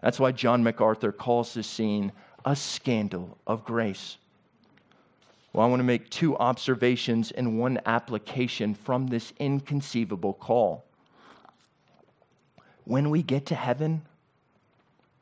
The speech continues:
I think we're gonna be pretty surprised whom we find there. When we begin to understand Levi's background, we start to come to grips with the fact that we're going to share heaven with some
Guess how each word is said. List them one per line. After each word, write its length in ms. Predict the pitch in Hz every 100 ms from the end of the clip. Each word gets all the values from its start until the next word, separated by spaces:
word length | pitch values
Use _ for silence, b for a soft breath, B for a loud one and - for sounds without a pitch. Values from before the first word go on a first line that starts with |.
| _ _ _ _ _ -
I 100 | -
think 340 | 139 - 208 240
we're 100 | 220
gonna 240 | 190 185
be 140 | 175 180
pretty 500 | - - 170 185 170
surprised 1120 | - 165 - - 147 131 127 127 123 - - - -
whom 380 | 143 143 131 127
we 180 | - 123
find 520 | 117 - - 117 107
there. 240 | 92 85 - _ _ b b b b b b
When 180 | - 151
we 100 | 151
begin 300 | 151 143 160 156
to 100 | 80
understand 640 | 151 143 139 160 143 139
Levi's 420 | 139 143 143 131
background, 640 | - 131 135 143 131 131 143
we 80 |
start 300 | 143 - 156
to 80 | 151
come 260 | 143 147 147
to 80 | 139
grips 480 | 127 127 156 -
with 260 | - 139 139
the 80 | 139
fact 440 | - 127 147 - B B B
that 180 | - 151
we're 320 | 160 156 190
going 300 | 185 165 175 180
to 140 | 165
share 380 | 139 - 160 147
heaven 500 | - 135 185 196 180 b b b
with 160 | - 147
some 360 | - - 147